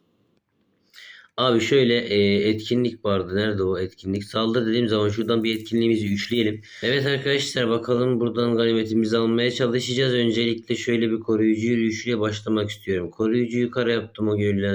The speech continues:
dedim şu noktadan. Arkasından beş tane şifacıyı gönderip şu noktaya doğru bir kırıcı gönderiyorum. Daha sonrasında bekliyorum abi. Şu noktaya doğru bir geldim. Şuradan uçan kışlan bıraktım. Koruyucu bu arada gitti. Özelliğini kaybetti koruyucu.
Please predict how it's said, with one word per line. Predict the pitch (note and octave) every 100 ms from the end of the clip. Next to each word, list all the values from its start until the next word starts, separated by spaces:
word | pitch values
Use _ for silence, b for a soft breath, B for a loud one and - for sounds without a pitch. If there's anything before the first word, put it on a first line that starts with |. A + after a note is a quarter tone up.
| F#2+
dedim | F#2+
şu | - G2+
noktadan. | G2+ G2+ G#2+ A2 A2 A2 B B B B -
Arkasından | A#2+ A#2 A#2 A#2 A2+ A2
beş | A2+
tane | - G#2+ G#2
şifacıyı | G#2+ - G#2 G2 F#2+ G2
gönderip | A2 A2+ B2+ A#2
şu | - B2
noktaya | A#2+ - A2 G#2
doğru | G2+ G2
bir | A#2
kırıcı | - A#2 A2+
gönderiyorum. | A2+ G#2+ G#2 G2+ G2 F2 - B B B B G#2
Daha | A2+ C3+
sonrasında | C#3 C3 C3 - A#2 A#2
bekliyorum | A#2 A2+ - A2+ A2
abi. | G#2 G2+ G2+
Şu | - A#2+
noktaya | A#2 - A2 A2
doğru | G#2 G2+ F#2+
bir | F#2+
geldim. | F#2 F#2 F2 G2 G2+ b b b b b _ _
Şuradan | - C#3 B2+ B2+
uçan | A#2 B2+ A#2
kışlan | - A#2+ A#2
bıraktım. | A#2 A2+ A2+ A2+
Koruyucu | A2 A#2+ A#2 A2+ G#2+
bu | A2+
arada | A2+ G#2+ G#2
gitti. | G2+ G2+ - G#2 A2+ G#2+
Özelliğini | G#2 G#2 G2+ G2 G2+ F#2+
kaybetti | G#2 G#2+ A#2+ - A2
koruyucu. | A#2 A2+ A2+ G#2+ A2+